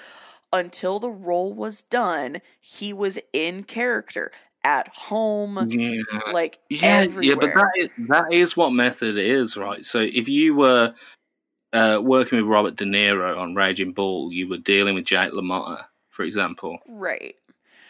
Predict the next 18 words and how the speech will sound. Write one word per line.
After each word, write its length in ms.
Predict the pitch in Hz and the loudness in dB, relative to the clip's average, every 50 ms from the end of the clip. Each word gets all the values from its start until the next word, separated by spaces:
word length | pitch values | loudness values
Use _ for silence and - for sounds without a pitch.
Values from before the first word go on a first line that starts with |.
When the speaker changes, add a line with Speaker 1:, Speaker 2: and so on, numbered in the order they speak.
| - - _ | -20 -6 _
Speaker 2:
Uh, 320 | 113 110 110 107 107 107 - - _ _ _ | 2 4 4 4 4 2 0 -2 _ _ _
Speaker 1:
Like 140 | - - - _ - | -12 -12 -12 _ -6
Speaker 2:
uh, 80 | 147 147 139 - _ | -4 -4 -6 -6 _
but, 220 | - 156 147 - - _ - | 0 0 0 0 -4 _ 0
uh, 120 | - 165 165 - - | 0 2 2 0 -2
uh, 80 | - 156 131 | -4 -6 -6
p-, 200 | - - 143 - _ _ _ _ _ _ _ _ _ _ _ _ _ _ _ _ | -8 -12 -14 -16 _ _ _ _ _ _ _ _ _ _ _ _ _ _ _ _
I, 120 | - 143 143 - - - | 4 4 4 2 2 0
I 220 | 143 151 170 190 208 | 2 4 6 6 8
almost 260 | 220 226 220 - - | 6 6 4 4 4
think 240 | 180 147 - - - - - - _ _ _ _ _ _ | 4 2 2 0 -6 -16 -20 -20 _ _ _ _ _ _
the 180 | 110 113 123 117 | 0 2 2 2
w-, 340 | 113 117 117 120 131 - - _ _ _ _ - | 2 0 -2 -4 -4 -6 -8 _ _ _ _ 0
uh, 120 | 139 139 113 | 0 0 2
what 260 | 131 131 165 160 175 | 4 4 6 6 6
about 200 | 185 208 190 151 | 6 6 4 4
that 200 | 135 117 110 110 | 4 2 2 0
Ji-, 260 | - - 131 139 - | 0 2 2 2 0